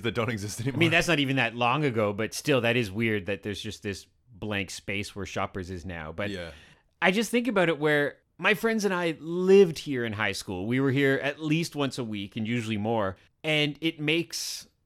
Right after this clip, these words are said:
Speaker 2: the nineties sound like the thirties.
Speaker 1: Yeah.
Speaker 2: But we just weren't all carrying around cameras. It wasn't a thing. You carried around a camera if you were going to a wedding or Disney World. Nowadays, when people come to see Rocky Horror or cartoons or are just,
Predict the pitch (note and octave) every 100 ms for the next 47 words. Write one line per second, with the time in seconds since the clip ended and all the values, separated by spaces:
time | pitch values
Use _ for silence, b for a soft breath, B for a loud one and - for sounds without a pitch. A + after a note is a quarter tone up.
0 | _ - C#3+ D3 C#3 D3 C3 B2+ - B2
1 | B2 A#2 A2+ - A#2 - A#2+ C3+ G#2 G#2+
2 | - F#2 D#2 B1 - D3 E3 - _ _
3 | D#3+ F3+ G3+ G#3 D3+ E3+ - C#3+ D3 C3
4 | C3+ C3 C#3 C3+ B2 A2 A#2 A2+ A2+ F3
5 | G#3+ F2 - - - _ - B2+ C3 C3+
6 | C3 C3+ C3+ B2 G#3 B2+ C3 E3+ F3 F3+
7 | D#3+ C#3+ C#3 - C#3+ D#3+ C3 A#2+ C#3 B2
8 | B2 A2 B2 C3 A#2+ B2 G#2+ A2+ B2+ A#2
9 | G#2 A2 G#2+ A2+ B2 B2 G#2 F#2 D#2+ D#2+
10 | _ b b b - C3+ E3+ G#3+ C3 B2
11 | A#2+ C3 C3 C#3 C3+ A#2+ C#3 A#2 D#3 E3+
12 | C#3+ B2+ A#2+ A#2+ A2+ A#2+ A2+ A2+ G2 A#2
13 | A#2 A#2 - B2 A2+ A2 G#2 - A2 A2
14 | A2 G#2+ A#2+ B2+ -